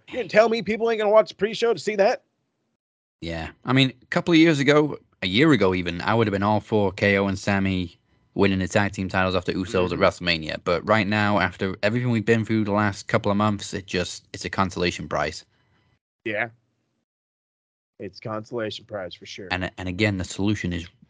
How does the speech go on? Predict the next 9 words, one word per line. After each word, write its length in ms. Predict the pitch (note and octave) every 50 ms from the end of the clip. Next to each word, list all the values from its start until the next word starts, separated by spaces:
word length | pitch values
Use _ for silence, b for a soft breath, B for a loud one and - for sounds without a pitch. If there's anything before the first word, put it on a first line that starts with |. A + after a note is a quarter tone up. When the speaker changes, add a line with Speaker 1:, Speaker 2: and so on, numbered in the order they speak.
| _ - - - - - D3+ E3+ F3+ - -
Speaker 2:
right 220 | B3 B3 A#3+ - _ -
there 260 | D3+ D#3 D#3 D#3 D#3+
under 160 | D#3 D3 C3+
your 120 | B2+ B2
nose. 420 | A2+ A2+ G2+ F2 - - - - - -
All 200 | - - A2 B2+
you 120 | C3+ B2+ B2
gotta 220 | A#2+ B2 A#2 A2
do 400 | - - A2 G#2+ G#2+ G#2 G2+ G#2